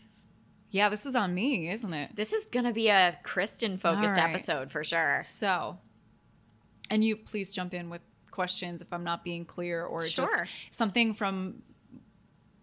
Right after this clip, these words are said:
Speaker 1: like, when you were the age I'm talking about.
Speaker 2: Yeah.
Speaker 1: If you remember something, just compare our experiences.
Speaker 2: For
Speaker 1: Just jump
Speaker 2: sure.
Speaker 1: right in.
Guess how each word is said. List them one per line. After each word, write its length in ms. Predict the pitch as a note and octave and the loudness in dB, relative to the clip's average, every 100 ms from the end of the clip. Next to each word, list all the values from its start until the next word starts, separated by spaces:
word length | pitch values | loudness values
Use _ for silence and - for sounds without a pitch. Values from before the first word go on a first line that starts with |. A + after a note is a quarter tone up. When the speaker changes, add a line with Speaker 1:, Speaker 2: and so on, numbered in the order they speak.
| _ - F3 | _ -20 -8
Speaker 1:
like, 200 | G#3 F#3+ | -4 -4
when 160 | F#3 F3+ | -4 -2
you 180 | F3 F3+ | -2 -2
were 220 | G3 G3 | 0 0
the 80 | G3 | 0
age 320 | C#3 F#3+ G3 | 0 -2 -2
I'm 140 | G3 | -4
talking 420 | G3+ F#3+ G3+ G#3+ | 0 0 0 -2
about. 220 | G#3 G3+ G#3 | 0 6 8
Speaker 2:
Yeah. 200 | B3 E3+ | 10 8
Speaker 1:
If 40 | |
you 100 | G3+ | 6
remember 440 | G3 G#3 F#3 F#3+ G3+ | 2 4 4 2 0
something, 560 | - G#3 G#3+ G#3+ G#3+ | -2 -2 -2 -2 -2
just 340 | F3+ F3+ - - | -6 -6 -8 -10
compare 380 | F#3 F#3 F#3 | -10 -4 -2
our 240 | F3 E3+ F3 | 0 0 -2
experiences. 760 | E3+ - F#3+ G3 G3 G3+ G3 | -6 -8 -8 -6 -6 -4 -6
Speaker 2:
For 140 | - F#3 | -4 -2
Speaker 1:
Just 100 | - | 0
jump 200 | D#3+ - | 0 2
Speaker 2:
sure. 20 | |
Speaker 1:
right 180 | F#3 F3 | 0 -2
in. 200 | D3 | -4